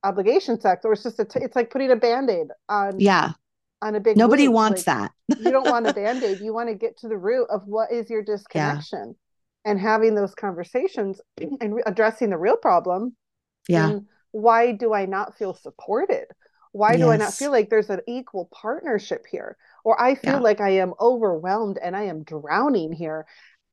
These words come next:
Speaker 1: And
Speaker 2: Yeah.
Speaker 1: sex is the last thing on my mind. This is what I need from you. Or maybe
Speaker 2: Yeah.
Speaker 1: he's saying, "I feel like you're getting lost in motherhood."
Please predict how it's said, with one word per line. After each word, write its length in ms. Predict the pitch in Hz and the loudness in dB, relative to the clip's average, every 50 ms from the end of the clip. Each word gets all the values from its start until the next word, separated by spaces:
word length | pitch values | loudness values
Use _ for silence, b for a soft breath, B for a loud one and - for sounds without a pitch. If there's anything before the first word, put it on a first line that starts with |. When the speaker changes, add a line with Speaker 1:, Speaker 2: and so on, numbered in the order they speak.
| - | 0
Speaker 1:
And 80 | 220 190 | 2 4
Speaker 2:
Yeah. 120 | 156 - - | 4 4 4
Speaker 1:
sex 260 | - 247 240 - - | 2 0 0 0 -2
is 100 | 233 202 | 0 2
the 100 | - 214 202 | 2 2 2
last 400 | 196 196 214 262 311 - - - | 2 2 2 0 -2 -2 -4 -4
thing 160 | 214 180 170 | -4 -4 -4
on 160 | 165 160 165 | -6 -6 -6
my 140 | 160 151 160 | -6 -6 -6
mind. 360 | 165 147 143 131 143 180 190 - | -6 -6 -8 -8 -8 -10 -10 -4
This 260 | 208 196 233 247 - | 2 2 2 2 2
is 120 | 294 240 220 | -2 -4 0
what 180 | 214 226 - - | 0 0 0 0
I 240 | 208 202 220 233 240 233 | 0 2 2 2 2 2
need 340 | 220 214 226 226 214 202 - | 0 0 0 0 -2 -4 -6
from 220 | - 196 185 180 165 | -6 -6 -6 -6 -8
you. 320 | 160 226 285 - - - - B B B - | -10 -10 -8 -8 -8 -10 -12 B B B -2
Or 120 | 202 202 | -2 0
maybe 400 | 202 208 208 208 208 196 196 190 | 2 2 2 2 2 0 0 2
Speaker 2:
Yeah. 160 | - 165 165 - | 2 0 2 2
Speaker 1:
he's 180 | 320 392 - | 0 0 0
saying, 240 | - - 190 190 196 - | -4 -4 -4 -4 -4 -6
"I 200 | - 233 269 339 | -6 -4 -4 -4
feel 200 | 277 - 247 220 | -2 -2 -2 -2
like 180 | 196 196 196 202 | -2 -2 -4 -4
you're 120 | 247 277 | -6 -6
getting 260 | 254 262 220 190 180 | -2 0 0 0 0
lost 320 | 190 196 226 226 220 _ - | -2 -4 -6 -6 -6 _ -6
in 120 | 202 190 | -6 -4
motherhood." 480 | 196 226 247 311 320 254 208 180 175 | -6 -6 -6 -6 -6 -4 -4 -4 -4